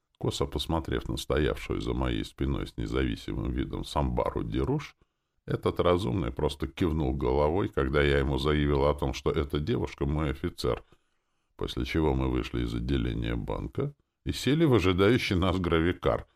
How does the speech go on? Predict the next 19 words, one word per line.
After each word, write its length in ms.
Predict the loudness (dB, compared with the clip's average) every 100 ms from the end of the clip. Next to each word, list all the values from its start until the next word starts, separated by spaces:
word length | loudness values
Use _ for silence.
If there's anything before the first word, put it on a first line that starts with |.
| _ _ _ _
Спустя 440 | -12 -4 -4 0 2
ещё 300 | 2 0 0
буквально 540 | 0 0 0 2 0
десять 460 | -2 -2 -4 -6 -8 -4
минут 360 | -2 -2 -4 -8 -8
мы 220 | -4 -2
уже 200 | -2 -4
входили 500 | -2 0 0 0 0
в 100 | 2
довольно 480 | 2 4 2 2 0
обширное 640 | -2 -2 -2 0 0 -2
и 40 |
красивое 640 | 0 0 0 0 2 2 2
здание 540 | 0 0 0 -2 -4 _ _ _ -6
местного 540 | -4 -4 -4 -2 0
отделения 600 | 0 0 -2 0 -2 -2
этой 180 | -4 -4
юридической 800 | -2 0 0 -2 -4 -6 -6 -4
корпорации, 840 | -2 -4 -4 -2 -2 -4 -8 -10